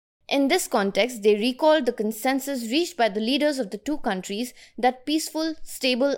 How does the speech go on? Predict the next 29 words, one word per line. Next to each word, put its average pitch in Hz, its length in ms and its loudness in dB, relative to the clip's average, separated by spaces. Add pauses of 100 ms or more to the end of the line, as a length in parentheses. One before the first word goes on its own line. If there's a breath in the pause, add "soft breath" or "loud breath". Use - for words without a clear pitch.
(120)
and 311 220 0
balanced 196 440 2
relations 247 500 -2
between 208 420 -6
India 302 320 2
and 202 180 -2
China 254 440 0 (200 loud breath)
will 285 140 4
be 277 140 2
a 302 200 -2
positive 311 320 2
factor 208 440 -2
for 208 160 -4
stability 269 640 -2
in - 160 -6
the 196 60 -4
current 247 480 -2
global 196 300 0
situation," 175 640 -6 (320)
unquote. 202 520 -4 (460)
According 330 440 4
to 302 80 0
the 220 100 -2
statement, 208 540 -2
Srivastava 277 680 2
and 214 140 0
the 202 60 0
Chinese 294 420 0
diplomat 202 560 -2